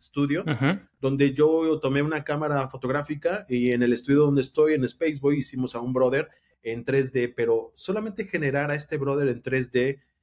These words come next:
Speaker 1: con muchos códigos es muy latoso, muy problemático. Yo generalmente no soy pro-, yo no soy programador, yo no
Speaker 2: Hmm.
Speaker 1: hago programación.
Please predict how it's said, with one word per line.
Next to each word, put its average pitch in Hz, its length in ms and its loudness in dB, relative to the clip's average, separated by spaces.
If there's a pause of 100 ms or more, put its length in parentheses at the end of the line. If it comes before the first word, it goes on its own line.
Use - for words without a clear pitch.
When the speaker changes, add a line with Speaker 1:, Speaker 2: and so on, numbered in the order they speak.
(200)
Speaker 1:
con 143 320 2
muchos 143 560 0
códigos 120 580 0
es 127 140 -6
muy 143 260 2
latoso, 120 640 -2
muy 135 180 0
problemático. 123 920 -2 (300)
Yo 151 140 0
generalmente 131 680 -2
no 127 600 -2
soy - 240 -4
pro-, - 260 -6
yo 170 80 0
no 202 60 -2
soy 190 120 -2
programador, 131 560 -2 (100)
yo 113 120 -4
no 131 300 2
Speaker 2:
Hmm. 123 80 4
Speaker 1:
hago 120 300 -2
programación. 110 680 -8